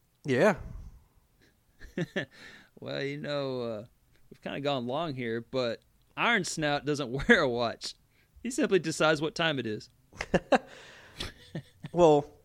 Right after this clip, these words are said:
Speaker 1: I heard that one time, uh, when Iron Snout, he, he was just, you know, a, a wee little piglet in, in elementary school, uh,
Speaker 2: Yeah.
Speaker 1: his teacher assigned him an essay that, that just, he was supposed to write a page on what is courage, and he received an A plus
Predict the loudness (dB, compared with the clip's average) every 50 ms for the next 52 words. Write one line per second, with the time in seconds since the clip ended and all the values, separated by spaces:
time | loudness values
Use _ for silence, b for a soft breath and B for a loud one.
0 | -2 4 4 6 8 8 6 6 6 6 4 6 4 4 4 4 6 6 8 8
1 | 6 4 4 4 4 6 6 6 4 2 2 4 4 6 6 6 6 4 0 -2
2 | 0 2 4 6 6 4 2 0 0 0 2 2 2 2 2 0 2 2 4 4
3 | 4 2 0 2 4 4 6 6 4 4 2 2 0 0 0 0 0 2 4 4
4 | 6 4 4 4 4 2 2 4 4 2 2 2 0 0 0 0 0 -2 -4 -4
5 | -2 -2 0 0 0 -2 -2 0 4 4 6 6 6 4 4 2 -2 -2 -2 0
6 | 2 4 4 2 b b b b b b 4 8 8 10 10 8 6 6 4 4
7 | 4 4 2 2 4 6 8 8 8 8 6 4 6 6 6 6 6 4 4 4
8 | 4 4 6 4 6 6 8 8 8 8 6 4 0 -2 0 0 0 0 -2 -8
9 | -8 -6 -6 -6 -2 -2 -2 -2 -2 -6 -2 0 0 0 2 4 4 2 4 4
10 | 6 6 6 6 6 4 4 6 6 4 4 2 2 2 2 2 4 8 8 8
11 | 8 6 4 4 2 2 4 6 8 8 8 6 4 0 -6 -12 b b b b
12 | b b 0 0 2 6 6 8 6 6 6 4 4 6 6 4 6 6 4 6
13 | 6 8 8 6 6 4